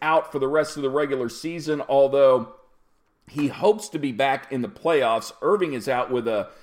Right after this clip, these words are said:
listed, it's listed as a sore knee. Marcus Smart is listed as a sprained thumb, but this is a guy that tore his U C L and had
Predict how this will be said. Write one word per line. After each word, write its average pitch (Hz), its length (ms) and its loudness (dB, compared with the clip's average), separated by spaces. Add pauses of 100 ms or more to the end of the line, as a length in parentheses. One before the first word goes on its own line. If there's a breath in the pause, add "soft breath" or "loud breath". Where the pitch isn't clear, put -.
(220 loud breath)
listed, 190 460 0
it's 160 180 -4
listed 247 360 0
as 165 140 2
a 147 60 -4
sore 147 360 2
knee. 110 340 -4 (240 loud breath)
Marcus 233 460 0
Smart 170 340 2
is 131 160 -4
listed 156 320 -4
as 123 140 -2
a 120 40 -6
sprained 147 600 -4
thumb, 147 240 0
but 117 120 -6
this 302 200 -6
is 294 60 -6
a 254 40 -6
guy 156 180 0
that 120 160 -4
tore 175 300 -2
his 131 140 -6
U 156 100 -8
C 135 300 -6
L 123 260 0
and 120 160 -6
had 123 380 -4